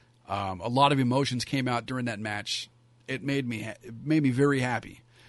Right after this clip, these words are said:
That match alone right there was well worth watching the entire show. You know, um, the placement of the card on it, being right there in the middle, is, uh, I mean,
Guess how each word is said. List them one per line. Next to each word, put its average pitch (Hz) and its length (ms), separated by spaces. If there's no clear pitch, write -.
That 160 340
match 143 280
alone 127 380
right 113 200
there 120 160
was 110 220
well 113 260
worth 110 440
watching 110 460
the 98 100
entire 101 400
show. 82 360
You 104 140
know, 101 280
um, 92 460
the 131 140
placement 156 440
of 127 80
the 127 60
card 151 400
on 175 220
it, 214 120
being 139 180
right 143 280
there 170 140
in 160 80
the 135 60
middle, 208 480
is, 147 340
uh, 147 120
I 135 100
mean, 139 320